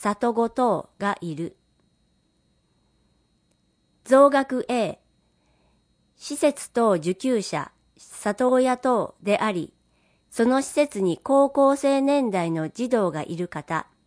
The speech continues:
増額 B、新たに第三子加算の対象となる十八歳年度末から二十二歳年度末までの子を養育されている方。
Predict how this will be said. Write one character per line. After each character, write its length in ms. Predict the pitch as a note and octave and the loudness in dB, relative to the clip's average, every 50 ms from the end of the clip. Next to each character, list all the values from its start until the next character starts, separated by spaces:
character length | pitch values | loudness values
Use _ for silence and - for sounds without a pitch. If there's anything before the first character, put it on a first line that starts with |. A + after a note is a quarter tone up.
| _ _ _ _ _ _ _ _ _ _ _ _ _ _ _ _ _ _ _ _ _ _ _ _ _ _ _ _ _ _ _ _ _ _ _ _ | _ _ _ _ _ _ _ _ _ _ _ _ _ _ _ _ _ _ _ _ _ _ _ _ _ _ _ _ _ _ _ _ _ _ _ _
増 240 | - B3+ C4+ C#4 C4+ | 0 4 4 6 6
額 320 | B3+ C4 B3+ B3 - B3+ G#3+ | 4 2 0 0 -2 -2 -2
B、 300 | A3+ A3+ G3+ E3 - - _ _ _ _ _ _ _ _ _ _ _ _ _ _ _ _ | -2 -2 -2 -4 -6 -8 _ _ _ _ _ _ _ _ _ _ _ _ _ _ _ _
新 260 | - C#4 D4+ D4+ C#4+ B3+ | 0 2 4 4 4 4
た 160 | - G#3 F#3 | 2 -2 -2
に 260 | E3 E3 D3+ - - _ _ _ _ _ - | -2 -4 -4 -6 -10 _ _ _ _ _ -4
第 240 | - C4 C#4+ C#4+ B3+ | 0 2 2 2 2
三 300 | - - C4 C4 B3+ A#3 | 2 0 0 2 2 0
子 240 | A3 - F#3 D#3+ - | -2 -4 -8 -10 -10
加 160 | _ - G#3 | _ -6 -6
算 320 | G3+ - B3 A#3+ B3 A#3+ B3 | 0 2 2 4 4 2 0
の 120 | B3 A#3 | -2 -2
対 280 | A#3+ B3+ A#3+ A#3+ B3 A#3 | 0 2 2 2 0 0
象 240 | - - A#3 A#3 | -2 -4 -4 -4
と 160 | A#3 - A#3 A#3 | -4 -4 -4 -2
な 140 | A#3 A3+ | -2 -2
る 240 | G3 F3+ D#3 - - _ _ _ _ _ _ _ _ _ | -2 -4 -6 -8 -10 _ _ _ _ _ _ _ _ _
十 220 | - B3 C4 C4+ | -4 0 2 2
八 220 | C4+ C4+ C4 C4+ C4 | 2 2 2 0 0
歳 420 | - - - - G3 F3+ F3+ F3 | -2 -6 -4 -2 -2 0 0 0
年 300 | F3+ G#3 A#3 B3 A#3+ A#3+ | 0 0 0 0 0 0
度 100 | A#3 B3+ A#3+ | 0 0 0
末 260 | A3 F#3+ F#3 - - | 0 -2 -4 -6 -6
か 120 | - F3+ | -4 -2
ら 220 | E3+ D#3 C#3 - - - | -2 -2 -2 -4 -6 -4
二 180 | A3 B3 C#4 A#3 | -2 -2 -2 0
十 220 | A3+ G#3+ G3 F3+ | 0 0 0 0
二 160 | F#3 A3 B3+ | 0 0 -2
歳 260 | A#3+ - G#3 F3 F3 F3+ | -2 -2 -2 -2 -2 -2
年 260 | G3+ A3+ A#3+ A#3+ A#3+ | -2 -2 -2 -2 -2
度 120 | A#3 A#3+ | -2 -2
末 260 | A#3 G3+ F3+ - F#3+ | -2 -2 -2 -4 -4
ま 140 | G3 G#3+ A#3 | -2 -2 0
で 120 | A3 A3 F#3+ | 0 0 -2
の 140 | E3+ D#3 | -2 -2
子 180 | - - E3 D#3+ | -4 -6 -6 -4
を 260 | E3+ F#3 F3+ - - _ _ _ | -4 -4 -4 -6 -8 _ _ _
養 280 | - G3 A3+ B3 B3+ C4 | -4 0 2 2 2 2
育 220 | C4+ C4 B3+ - | 0 -2 -6 -8
さ 160 | - - B3+ B3 | -6 -4 -4 -4
れ 140 | B3 B3 | -4 -4
て 100 | B3 - | -6 -6
い 120 | A#3 A3+ A3+ | -6 -6 -6
る 120 | G#3+ G#3+ | -6 -8
方。 360 | - A3 G3+ - G#3 G3 - | -8 -10 -10 -8 -8 -10 -10